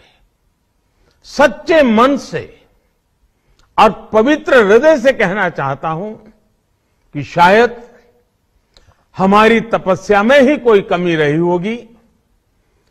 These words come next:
जिसके कारण दिए के प्रकाश जैसा सत्य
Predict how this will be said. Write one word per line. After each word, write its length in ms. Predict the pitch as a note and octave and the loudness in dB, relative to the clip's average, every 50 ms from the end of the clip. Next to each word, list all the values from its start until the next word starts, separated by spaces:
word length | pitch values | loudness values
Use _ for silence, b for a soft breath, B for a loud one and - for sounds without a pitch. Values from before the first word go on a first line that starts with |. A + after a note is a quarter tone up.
| _ _ - | _ _ -14
जिसके 440 | B2 B2+ F3 F3+ F3+ - E3+ E3 D3+ | -6 -2 -2 -2 -2 -2 -4 -4 -4
कारण 460 | - D#3 D#3+ F#3 F#3+ G#3+ A3+ A#3+ B3 - - - _ _ _ _ _ _ _ _ _ _ _ _ _ _ _ _ _ _ _ _ _ _ _ _ _ _ _ _ _ _ _ _ _ _ _ _ _ - | 0 0 2 2 2 2 0 -2 -6 -12 -18 -20 _ _ _ _ _ _ _ _ _ _ _ _ _ _ _ _ _ _ _ _ _ _ _ _ _ _ _ _ _ _ _ _ _ _ _ _ _ -16
दिए 640 | C#3 C#3 C#3+ D3+ G3 A3 A#3+ B3 B3+ B3+ B3+ B3+ A#3 | -12 -8 -4 -2 2 2 4 4 6 6 6 6 4
के 300 | - G#3+ A#3+ A#3+ A#3 A#3 | 2 2 4 6 6 4
प्रकाश 600 | - A#3 G3+ G3 - - G3 G#3 A3 A3 A3+ G#3 | 4 0 -6 -8 -6 -2 0 2 2 2 2 2
जैसा 380 | E3 D#3 G#3+ G#3+ F3+ G3+ G#3 G3+ | 2 2 0 0 2 0 -2 -4
सत्य 640 | E3+ - - F3+ A3 G3+ - - - A#3+ A#3 A3 G3+ | -4 -6 -4 -4 -4 -4 -6 -8 -4 -2 0 0 -2